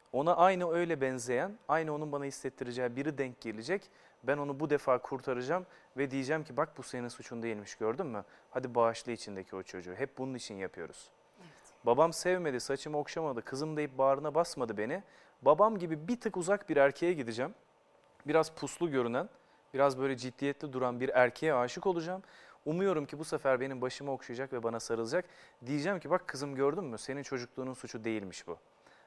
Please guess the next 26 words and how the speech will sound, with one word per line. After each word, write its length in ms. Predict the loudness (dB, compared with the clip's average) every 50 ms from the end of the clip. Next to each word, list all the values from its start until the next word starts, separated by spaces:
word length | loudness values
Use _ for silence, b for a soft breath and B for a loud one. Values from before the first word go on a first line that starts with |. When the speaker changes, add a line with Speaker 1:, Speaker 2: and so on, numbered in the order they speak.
| b b _ _ _ -2
Speaker 1:
Yol 200 | 2 4 4 6
aynı, 320 | 6 4 2 0 -4 -6 -8 -12 _ _ _ _ _ _ _
yöntem 400 | -4 -4 -4 -2 -2 -2 -2 0
aynı, 300 | -2 -2 -2 -4 -6 -8 -10 -14 _ _ -4
neredeyse 400 | -2 0 0 0 -4 -8 -10 -12
kişi 300 | -12 -12 -10 -10 -8 -4
de 40 | -4
aynı. 300 | -4 -4 -4 -6 -10 -12 b b b b b b _ -4
Maaleseftir, 580 | 0 2 2 2 0 -4 -8 -12 -12 -12 -12 -12
sonuç 380 | -10 -8 -8 -8 -10 -8 -8
da 40 | -6
aynı. 120 | -4 -4
Speaker 2:
Sonuç 400 | -4 -4 -4 -6 -8 -10 -10 -8
da 120 | -8 -6 -6
değişmiyor. 580 | -8 -10 -10 -8 -10 -10 -10 -10 -10 -10 -12
Sorun 420 | -14 -8 -6 -4 -2 -2 -2 -4 -4
burada 240 | -8 -10 -12 -12 -12
zaten, 440 | -10 -8 -8 -8 -8 -12 -14 -12
öyle 200 | -12 -12 -12 -12
değil 140 | -12 -12 -14
mi? 100 | -14 -16 -18 B B B B B B B B B B
Ee, 60 | -2 0 2 2 2 0 0 -2 -4 -6 -4 -4 -4 -4 -4 -4 -2
yani 260 | 0 0 0 2 2
Nazlı 320 | 2 2 2 2 0 -2
Hanım 220 | 0 0 0 0 0
peki, 420 | -4 -8 -8 -4 -2 -2 -2 -4